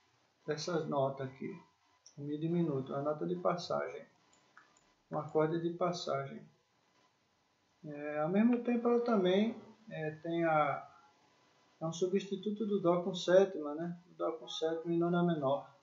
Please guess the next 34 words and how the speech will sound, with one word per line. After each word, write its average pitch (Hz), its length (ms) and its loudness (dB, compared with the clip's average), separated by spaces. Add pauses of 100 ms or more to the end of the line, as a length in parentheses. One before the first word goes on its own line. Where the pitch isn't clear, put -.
(160)
nona 151 180 -2
bemol. 135 580 -2 (800)
Ah, 170 380 6
depois 185 320 4
vem 190 160 2
o 180 120 4
segundo 170 380 0
grau, 208 460 8
quinto 180 260 -8
grau, 190 640 8 (1000)
primeiro 160 400 2
grau, 170 480 6 (240)
depois 185 320 6
tem 196 160 2
o 175 140 2
quinto 214 300 2
do 165 140 4
quarto, 180 600 8 (540)
né? 156 300 -6
Aqui 143 200 -4
o 160 60 0
Mi 170 120 2
bemol 156 360 6
com 156 100 -6
sétima 151 500 4
indo 156 200 0
para 151 260 6
Lá 147 140 4
bemol, 139 360 0
que - 80 -2
é 139 40 2
o 127 80 0
quarto 135 320 0
grau. 151 400 4